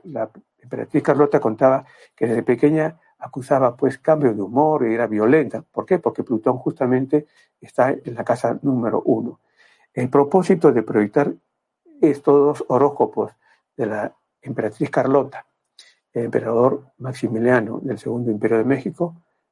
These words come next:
no es para que revivamos, eh, temas vinculados con el Segundo Imperio, que en todo caso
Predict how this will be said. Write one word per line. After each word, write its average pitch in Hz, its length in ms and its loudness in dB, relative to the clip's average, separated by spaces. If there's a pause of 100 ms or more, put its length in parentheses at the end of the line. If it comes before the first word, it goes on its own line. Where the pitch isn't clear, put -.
(100)
no 156 80 0
es 165 60 -2
para 151 220 4
que 151 160 6
revivamos, 127 840 0 (440)
eh, 107 240 -6
temas 131 300 0
vinculados 120 540 -2
con 110 160 0
el 104 80 -8
Segundo 113 300 0
Imperio, 127 420 0
que 123 60 0
en - 80 -4
todo 117 220 0
caso 131 420 2